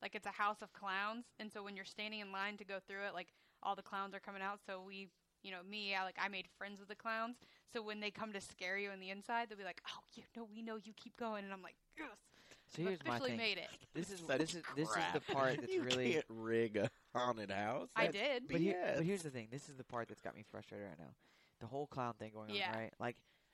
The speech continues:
Speaker 2: how do you, how do you differentiate?
Speaker 1: Which ones work there and which ones are people being crazy?
Speaker 2: Yeah. I mean, we've got too many crazies in this world. I'm staying away from all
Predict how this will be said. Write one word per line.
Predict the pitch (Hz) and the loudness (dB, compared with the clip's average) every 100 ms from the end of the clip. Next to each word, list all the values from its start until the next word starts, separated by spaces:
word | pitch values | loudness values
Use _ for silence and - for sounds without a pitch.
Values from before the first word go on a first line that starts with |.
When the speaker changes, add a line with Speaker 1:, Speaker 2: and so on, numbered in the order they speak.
| - | -10
Speaker 2:
how | 127 165 | -2 -2
do | |
you, | 220 214 - - | -2 -12 -14 -8
how | 147 | -8
do | |
you | 214 160 | -8 -6
differentiate? | 170 170 180 190 117 - _ - | -4 -4 -6 -4 -6 -6 _ -14
Speaker 1:
Which | 208 - | -14 -10
ones | 202 190 - | -10 -10 -12
work | 190 190 | -12 -10
there | 190 190 | -6 -6
and | 185 | -6
which | 190 - | -12 -12
ones | 190 | -12
are | 175 170 _ 190 | -12 -14 _ -20
people | 175 175 | -18 -16
being | 170 170 180 180 _ - | -16 -16 -18 -20 _ -14
crazy? | 175 180 196 - _ | -12 -12 -18 -20 _
Speaker 2:
Yeah. | 185 233 - _ _ _ 131 | -6 -6 -8 _ _ _ -12
I | |
mean, | 135 | -8
we've | 185 - | -8 -4
got | 240 | -4
too | - | -4
many | 156 127 | -10 -6
crazies | 123 123 113 107 | -2 -2 -2 -12
in | |
this | 107 - | -16 -10
world. | 104 - | -6 2
I'm | 190 247 | 2 2
staying | - 185 175 | 0 2 4
away | 147 139 | 4 2
from | 123 | 2
all | 117 120 117 113 | 2 4 4 2